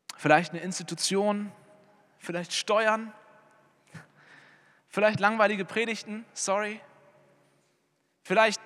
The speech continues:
Jedi-Roben? Also ich, ich trage ja keine, aber manche Pastoren tragen ja Jedi-Roben.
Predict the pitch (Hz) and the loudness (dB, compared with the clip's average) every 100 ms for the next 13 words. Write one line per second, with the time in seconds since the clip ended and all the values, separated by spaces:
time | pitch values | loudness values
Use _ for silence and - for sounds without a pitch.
0 | 123 147 226 233 208 233 247 254 - - | -6 0 2 2 0 0 0 -6 -12 -20
1 | - _ _ _ _ _ _ _ _ _ | -20 _ _ _ _ _ _ _ _ _
2 | _ _ _ _ _ _ _ _ _ - | _ _ _ _ _ _ _ _ _ -16
3 | 113 - - - 165 _ _ - - - | -14 -16 -20 -20 -20 _ _ -16 -10 0
4 | 165 156 139 190 107 101 123 123 160 156 | 2 2 -2 -4 -6 -6 -6 -6 -8 -10
5 | 135 - 117 - 120 120 101 117 - _ | -10 -6 -8 -6 -6 -4 -8 -10 -20 _
6 | _ _ _ - 135 123 127 131 143 | _ _ _ -6 -4 -2 -4 -6 -10